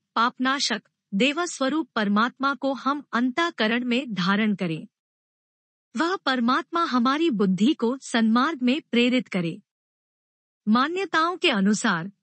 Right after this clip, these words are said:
गायत्री मंत्र का जाप तीन बार करना चाहिए। पहला समय है सूर्योदय से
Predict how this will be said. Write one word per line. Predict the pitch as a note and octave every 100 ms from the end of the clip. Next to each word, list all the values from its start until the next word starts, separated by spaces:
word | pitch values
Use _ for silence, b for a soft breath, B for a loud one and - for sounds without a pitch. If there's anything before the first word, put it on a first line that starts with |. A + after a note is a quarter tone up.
| -
गायत्री | F#3+ B3 E4+ F4 F#4+ F#4
मंत्र | A3+ B3+ C#4+
का | C#4+ C4 G#3+
जाप | F3+ A3 A#3 _
तीन | C4 E4+ F#4
बार | A3+ A3+ B3+
करना | - F#3 F3+ F3
चाहिए। | F#3 D#3+ E3+ G3+ _ _ _ _ _ _ _ _ _ _ _
पहला | C4+ C#4 F#4+ G#4
समय | - B3+ C4+ E4+
है | B3+ B3 D#4+
सूर्योदय | - D4 D#4+ F4 F4+ E4+ F4+
से | - D4